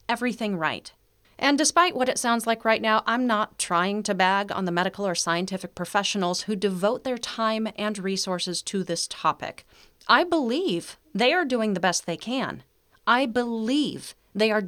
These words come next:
genuinely trying to find the answers for us. I'm just frustrated with the not knowing, I guess,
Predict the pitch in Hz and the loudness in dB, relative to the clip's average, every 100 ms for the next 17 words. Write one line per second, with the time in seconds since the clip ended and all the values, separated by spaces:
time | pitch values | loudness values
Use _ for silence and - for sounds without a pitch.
0 | - - 254 302 277 247 226 220 - 185 | -4 -2 2 4 4 2 0 -2 -2 0
1 | 180 180 180 175 175 165 151 151 - 151 | -2 -2 -2 0 0 0 -2 -6 -8 -4
2 | - - - - - _ _ _ _ _ | -2 -2 -2 -6 -10 _ _ _ _ _
3 | _ _ _ _ - 349 381 381 - - | _ _ _ _ 0 2 2 2 0 -2
4 | - - 185 - - 175 165 170 170 - | -8 -2 2 2 2 0 0 0 -2 -10
5 | _ - 190 196 175 - 175 165 175 175 | _ -8 -2 2 2 2 0 0 0 -2
6 | - 175 180 202 214 - - | -2 -2 0 0 0 0 -2